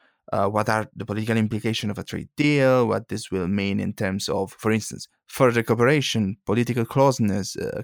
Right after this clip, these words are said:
cultural homogeneity. And here's what he had to say about what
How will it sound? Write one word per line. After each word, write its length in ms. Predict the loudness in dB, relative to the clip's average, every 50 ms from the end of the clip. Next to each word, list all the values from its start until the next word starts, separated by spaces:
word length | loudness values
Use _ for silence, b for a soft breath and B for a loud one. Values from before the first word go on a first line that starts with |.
| -10
cultural 520 | -4 -2 0 0 0 -2 -2 0 2 2 4
homogeneity. 920 | 4 2 2 0 0 0 0 0 2 0 -2 -2 -4 -6 -8 -6 -6 -8 -10 B B B B B B B B B B B B _ _
And 260 | 0 2 2 4 6
here's 200 | 6 6 4 4
what 160 | 2 0 0
he 140 | 0 0 2
had 160 | 2 0 0 -4
to 80 | -8
say 400 | -8 -4 -2 -2 -2 -2 -4 -4 -4
about 440 | -6 -6 -4 -2 -2 -2 -4 -4 -2
what 160 | -2 -2 -2